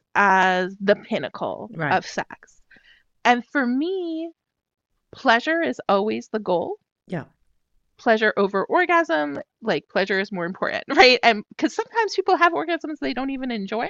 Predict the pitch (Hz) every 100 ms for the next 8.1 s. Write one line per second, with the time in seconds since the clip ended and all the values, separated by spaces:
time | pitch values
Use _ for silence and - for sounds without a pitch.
0 | 453 151 156 175 - - - 440 330 359
1 | 165 180 165 - _ 196 180 233 196 175
2 | 190 202 254 - 226 277 302 302 311 359
3 | - - 269 320 233 220 220 220 247 208
4 | 311 311 240 - 247 247 - 240 202 277
5 | 196 180 - - 180 233 208 - _ -
6 | 160 143 160 120 69 - _ _ _ _
7 | _ _ _ _ _ - 147 139 120 -
8 | 254